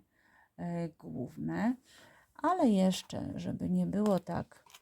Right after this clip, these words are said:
poważnie, zobaczmy, o, jaka tutaj może być inspiracja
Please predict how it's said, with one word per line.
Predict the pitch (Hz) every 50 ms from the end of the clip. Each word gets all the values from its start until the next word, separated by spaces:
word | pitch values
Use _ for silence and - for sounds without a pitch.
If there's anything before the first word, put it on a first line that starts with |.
| - - _ - - - - _ _ _ _ _ _
poważnie, | - - 147 165 202 240 247 208 180 - - - 98 92 - 92 101 147 165 - _ - - - _ _ _ _ _ -
zobaczmy, | 202 190 185 220 220 220 277 285 294 285 - - 269 254 247 233 226 220 214 - _ _ _ - - - - _ _ _ _ -
o, | 196 190 185 185 180 180 180 180 180 180 180 180 180 175 - - - - - _ _ _ _ - - - - - -
jaka | 185 196 202 214 208 - 202 180
tutaj | 190 - 185 185 - - 180 175 175
może | 175 175 180 185 185 180 180 170
być | - 160 - -
inspiracja | - - 185 180 175 170 - - - _ 175 170 165 170 170 156 143 135 - - - - - 160 165 175 202